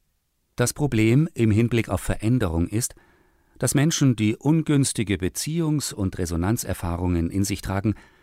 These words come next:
dazu neigen, nahe Beziehungen, in denen Menschen wirklich wichtig werden und nicht mehr austauschbar sind, zu meiden.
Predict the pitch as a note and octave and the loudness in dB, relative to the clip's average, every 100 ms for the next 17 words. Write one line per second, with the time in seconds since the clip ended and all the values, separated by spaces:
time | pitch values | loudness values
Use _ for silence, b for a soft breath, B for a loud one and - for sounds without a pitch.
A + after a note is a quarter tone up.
0 | B B - A#2+ - D#3+ A#2 A#2 D3 C#3 | B B -6 -2 2 4 4 2 2 0
1 | - G2 G#2+ D3 D3+ A2+ - A#2+ G2+ G#2 | 0 0 2 2 0 -2 -4 -4 0 0
2 | G#2 C3+ b b b - F#2+ F2+ F2+ F2 | 0 -2 b b b -4 -2 0 2 4
3 | G2+ - G#2+ C3+ C#3+ G2+ C#3+ - G#2+ - | 2 2 2 2 -2 -2 -4 -4 -6 -4
4 | D#2+ F2+ B2+ G#2+ G2 F3 F#3+ - G2+ - | -6 -2 0 0 0 -2 -4 -2 -2 -2
5 | A2 - D2 C#2 C#2+ C#2 D#2+ F#2+ - - | -6 -6 -8 -8 -8 -6 -2 -4 -4 -18
6 | - A2+ A2 B2 - B1 | -6 -2 0 -2 -4 -10